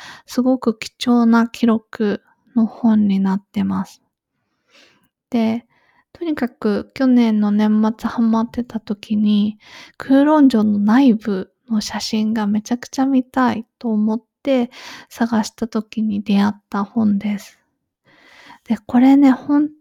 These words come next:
当にそういうちょっと、あの、なんだろう。こう、アジアの、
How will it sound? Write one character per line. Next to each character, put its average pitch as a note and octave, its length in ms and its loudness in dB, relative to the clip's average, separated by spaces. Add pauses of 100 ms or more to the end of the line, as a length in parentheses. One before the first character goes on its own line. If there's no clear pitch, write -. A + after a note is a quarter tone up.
当 D4 140 0
に C#4 320 2
そ C4+ 240 -4
う - 20 2
い B3+ 120 2
う B3+ 40 -4
ち B3+ 140 -4
ょ C4 60 0
っ - 200 -12
と、 A#3+ 220 -4 (440)
あ G#3+ 200 0
の、 G#3 680 0 (680)
な G#3 180 2
ん G3 100 2
だ G3+ 140 -2
ろ F#3 400 -10
う。 - 460 -20 (220)
こ A3 280 -6
う、 A#3 40 -2
ア A3 100 2
ジ A3 260 2
ア G#3 160 2
の、 F#3+ 400 -4